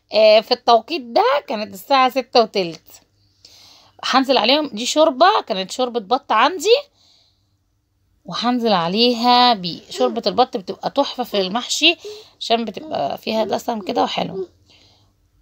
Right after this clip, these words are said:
اهو ب-، ب-، بحط لغاية بسيب اخر سطر ما فيهوش مية، ده المعيار المظبوط ليه. وبروح اجيب طبق يكون اصغر من الحلة واغطي بيه علشان ما يتفكش مني في الغليان.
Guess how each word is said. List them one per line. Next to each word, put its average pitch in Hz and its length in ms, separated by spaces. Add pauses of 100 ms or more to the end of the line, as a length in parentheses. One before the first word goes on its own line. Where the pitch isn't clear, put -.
اهو 226 320
ب-، 196 400
ب-، 196 160
بحط 349 380
لغاية 262 460
بسيب 220 320
اخر 294 260
سطر 330 440
ما 202 80
فيهوش 214 440
مية، 143 420 (540)
ده 226 60
المعيار 254 440
المظبوط 220 440
ليه. 202 180
وبروح 247 300
اجيب 254 320
طبق 320 300 (520)
يكون 269 280
اصغر 294 360
من 220 80
الحلة 302 440
واغطي 277 420
بيه 208 280 (360)
علشان 277 500
ما 208 60
يتفكش 254 460
مني 277 260
في 254 80
الغليان. 185 680